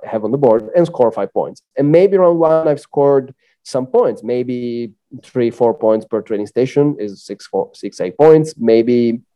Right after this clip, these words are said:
I don't know, two points per mine, I scored four points. I mean, doable. We also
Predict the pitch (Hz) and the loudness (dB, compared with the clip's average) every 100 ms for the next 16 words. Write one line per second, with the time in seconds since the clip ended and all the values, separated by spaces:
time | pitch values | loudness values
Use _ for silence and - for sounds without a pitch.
0 | - 113 113 135 135 123 - 117 113 113 | -4 -2 0 0 -2 -6 -2 -2 -2 -4
1 | 104 107 120 120 - 117 110 107 _ _ | -2 -2 0 -2 -6 -2 -2 -4 _ _
2 | - 117 113 110 143 156 _ _ _ _ | -6 -4 -2 0 0 -2 _ _ _ _
3 | - 494 156 - _ _ _ _ _ _ | 0 0 0 -4 _ _ _ _ _ _
4 | _ 113 160 120 - - _ _ _ _ | _ 2 2 2 -4 -14 _ _ _ _
5 | _ - 135 139 139 165 202 - 123 135 | _ -4 2 4 4 4 0 -6 -4 -4
6 | 170 | -6